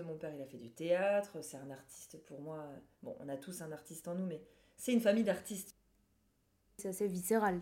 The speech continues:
Speaker 2: ta décision.
Speaker 1: Ou-, oui, moi, ça, ça a toujours, oui, c'est clair, ça a toujours été viscéral, même si j'ai jamais vraiment,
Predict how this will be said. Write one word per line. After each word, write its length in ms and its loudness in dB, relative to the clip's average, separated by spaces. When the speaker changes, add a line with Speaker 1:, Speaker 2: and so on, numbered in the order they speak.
Speaker 2:
ta 100 -2
décision. 560 0
Speaker 1:
Ou-, 120 2
oui, 200 8
moi, 180 8
ça, 260 2
ça 100 -2
a 40 2
toujours, 400 2
oui, 100 2
c'est 160 -6
clair, 300 -2
ça 120 -6
a 40 -4
toujours 240 -4
été 160 -2
viscéral, 420 -4
même 120 -2
si 160 -8
j'ai 120 -6
jamais 220 -2
vraiment, 400 -6